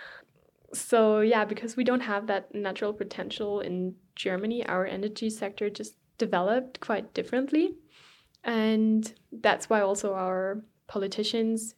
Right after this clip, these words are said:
um, act differently than here. So, uh, we're just at a very different level of implementing renewables.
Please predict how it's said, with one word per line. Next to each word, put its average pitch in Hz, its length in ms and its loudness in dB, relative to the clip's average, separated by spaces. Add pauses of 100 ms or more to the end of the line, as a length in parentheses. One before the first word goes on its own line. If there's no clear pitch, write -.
(120)
um, 196 400 -6
act - 320 -6
differently 220 560 -2
than 196 240 -4
here. 214 360 -4 (340)
So, 196 460 -2
uh, 185 200 -4
we're 220 140 2
just 277 240 -6
at 226 60 0
a 208 100 0
very 202 420 -2 (100)
different 214 320 0
level 185 300 0
of 208 400 -4
implementing 214 520 -2
renewables. 269 540 -4